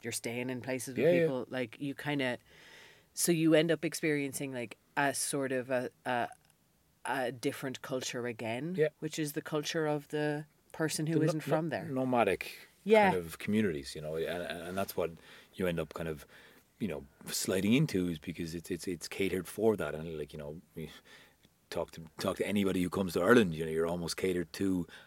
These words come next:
Speaker 1: Mm.
Speaker 2: as a tourist, land of a thousand welcomes, sure,
Speaker 1: Absolutely.
Speaker 2: hundred percent, but also follow this road, this map,
Speaker 1: Mm-hmm.
Speaker 2: follow our <laughs> waterways if you wanna go to, you know, but,
Speaker 1: It's
Speaker 2: like,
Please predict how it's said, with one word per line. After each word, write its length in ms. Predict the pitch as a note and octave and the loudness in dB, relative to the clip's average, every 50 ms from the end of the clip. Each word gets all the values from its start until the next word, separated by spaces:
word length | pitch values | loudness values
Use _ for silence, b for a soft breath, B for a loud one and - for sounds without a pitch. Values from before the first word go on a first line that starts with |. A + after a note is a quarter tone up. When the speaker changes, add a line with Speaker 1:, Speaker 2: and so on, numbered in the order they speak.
| B E3 | B 0
Speaker 1:
Mm. 60 | G3 | 2
Speaker 2:
as 400 | A3+ - - F2+ F2+ F2 E2+ F2 | 4 4 4 2 0 0 0 0
a 320 | - - F#2 F#2 F#2 F2+ - | 0 2 2 2 0 -2 -2
tourist, 500 | - G2+ A2 B2 B2 G2 D#2 - - - | 0 2 4 4 6 4 2 0 -4 -4
land 160 | F2 E2 F#2 F#2+ | -2 -2 -2 -2
of 80 | F2 | -4
a 20 | - | -2
thousand 240 | - G2 F#2+ F2+ F2+ | -2 -2 0 0 -2
welcomes, 360 | G2+ G#2 - - - G#3 A3 | -2 -2 -2 -2 -2 0 0
sure, 100 | - G#3 | 2 2
Speaker 1:
Absolutely. 100 | G3+ F#3 | 2 2
Speaker 2:
hundred 120 | G#3+ A#3+ A#3 | 2 2 0
percent, 240 | - A3 A3+ G3 E2+ | -2 -2 -4 -2 0
but 80 | E2+ F#2 | 0 0
also 380 | F#2 F#2 - - F2+ E2+ D#2 B B B B B | 0 0 2 2 2 2 2 B B B B B
follow 320 | - - F#2+ F#2+ F#2 F2 | -2 0 2 2 2 2
this 380 | E2 D#2+ D#2+ A#2 B2 A2+ - F#2 | 0 2 6 6 6 6 6 4
road, 420 | F2+ G2 A2 A2 G2+ F#2+ F#2 F2 | 6 10 10 10 10 10 8 6
this 240 | F2 G#2+ G#2 - - | 6 6 4 4 2
map, 320 | - F2+ G2 G#2 F#2+ F2+ - | -2 0 2 2 2 2 2
Speaker 1:
Mm-hmm. 480 | E3 E3 E3 D#3+ D#3+ D#3 D#3+ F3 G3 A3 | 0 0 2 2 2 2 0 0 4 6
Speaker 2:
follow 360 | C3 A#2 G2+ A2+ G2+ G#2+ G#2 | 6 8 8 8 8 8 8
our 240 | F#3+ - - D3+ B2 | 8 6 6 6 6
<laughs> 120 | G2 G#2 | 8 8
waterways 680 | A2 A#2 A2 G2+ A2+ - - C3+ C#3 B2+ G#2+ - - C#3+ | 6 8 8 6 6 6 6 6 6 6 6 4 4 4
if 140 | - - E3+ | 4 4 2
you 80 | - - - | 2 6 6
wanna 220 | D3+ B2+ A#2+ C#3 | 4 6 4 0
go 280 | A#2+ A#2 A2+ A#2 A2+ A2 | 2 4 6 6 6 6
to, 420 | G#2+ - - - - - - B3+ - | 6 4 4 4 4 6 4 4 8
you 120 | C#3 B2+ | 8 10
know, 120 | C3 C3 - | 10 10 10
but, 100 | - G#3 | 10 8
Speaker 1:
It's 140 | G#3 G3+ G#3+ | 8 10 8
Speaker 2:
like, 160 | G3+ D#3+ | 8 6